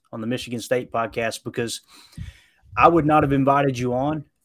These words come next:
just out of the fact of, I don't wanna put him in a spot to where, you know, this turns negative for him. And then when I heard you tell your story, I'm like, "Oh my goodness,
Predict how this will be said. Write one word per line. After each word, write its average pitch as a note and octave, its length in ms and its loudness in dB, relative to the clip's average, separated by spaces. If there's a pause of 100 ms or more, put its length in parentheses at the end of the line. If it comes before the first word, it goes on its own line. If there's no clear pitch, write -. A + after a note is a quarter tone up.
just C#3+ 280 0
out D3 140 2
of C3 80 -2
the C3 80 -2
fact C3 380 -2
of, A#2+ 280 -4
I B2+ 120 0
don't D3 180 -2
wanna C#3 200 0 (240)
put C3+ 200 0
him C#3 240 -4
in C#3+ 60 -2
a C#3 60 -2
spot A2 500 -4 (440)
to B2 100 -4
where, A2+ 480 -4 (360)
you B2 140 -4
know, A2 280 -4 (100)
this C3 220 0
turns A#2+ 340 -2
negative A#2+ 420 -4
for A2 180 -8
him. A2+ 340 -6
And B2 140 -6
then B2+ 100 0
when B2+ 80 0
I A#2 60 0
heard D3+ 220 4
you D3 80 0
tell C#3+ 140 2
your B2 120 0
story, C#3 220 2
I'm B2+ 120 -2
like, A2 240 -4
"Oh B2 140 0
my G#2+ 160 -8
goodness, G#2 400 -10